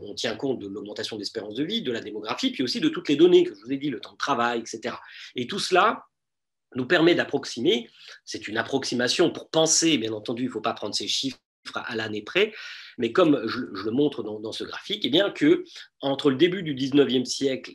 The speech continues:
et aujourd'hui, le temps de disponibilité mentale collective pour un pays comme la France a été multiplié par huit, ce qui est tout à fait considérable, c'est une augmentation de cette disponibilité mentale, et donc ça devrait être considéré comme une très bonne nouvelle.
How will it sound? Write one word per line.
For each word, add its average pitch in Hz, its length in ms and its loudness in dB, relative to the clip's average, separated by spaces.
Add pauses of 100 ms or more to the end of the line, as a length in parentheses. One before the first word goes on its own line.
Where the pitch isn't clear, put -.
et 110 240 -8
aujourd'hui, 160 760 0
le 127 320 0
temps 220 140 4
de 185 60 2
disponibilité 139 580 -2
mentale 123 360 -2
collective 123 480 -6
pour 98 160 -8
un 95 120 -12 (440)
pays 110 200 -8
comme 101 200 -8
la 95 100 -8
France 185 320 -4
a 131 60 -4
été 127 200 2
multiplié 147 460 -4
par 127 200 -2
huit, 151 540 -2 (500)
ce - 100 -14
qui 104 80 -12
est - 20 -10
tout - 140 -12
à 107 80 -6
fait 110 100 -6
considérable, 131 640 -2
c'est 113 240 -10
une 113 160 2
augmentation 151 760 4 (300)
de 104 100 -6
cette 101 220 -4
disponibilité 101 600 -8
mentale, 113 320 0
et 156 60 2
donc 226 160 6
ça 135 140 2
devrait 143 160 0
être 214 120 -4
considéré 170 380 -2
comme 147 180 0
une 208 120 -2
très - 180 -2
bonne 175 220 4
nouvelle. 147 420 4